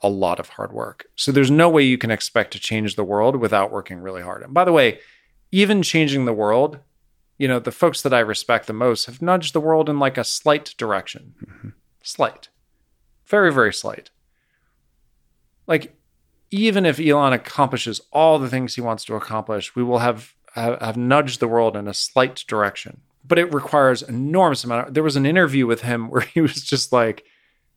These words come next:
Speaker 1: he was interviewed, I think, at the Tesla factory, and he was like, "Work is really hard. This is actually unhealthy."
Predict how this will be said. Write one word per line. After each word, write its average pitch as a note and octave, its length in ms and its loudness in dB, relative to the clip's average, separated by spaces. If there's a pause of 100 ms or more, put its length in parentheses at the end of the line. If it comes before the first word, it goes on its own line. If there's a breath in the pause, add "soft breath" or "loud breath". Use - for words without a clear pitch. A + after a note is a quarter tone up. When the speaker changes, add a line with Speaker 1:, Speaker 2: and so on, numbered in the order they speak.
(160)
Speaker 1:
he B2 100 -4
was C3 140 2 (100)
interviewed, B2+ 380 4
I A#2 120 2
think, A#2 180 -2
at G#2+ 120 2
the A2+ 80 -6
Tesla G#2+ 260 -4
factory, G#2 400 0
and F#2+ 80 -2
he G2 40 -2
was G2+ 120 -2
like, G2 240 0 (960)
"Work B2 240 4
is G#2+ 240 -4
really G2 200 -4
hard. F#2+ 380 -10
This A#2+ 160 -2
is A2+ 140 -6
actually F#2+ 380 -2
unhealthy." - 600 -16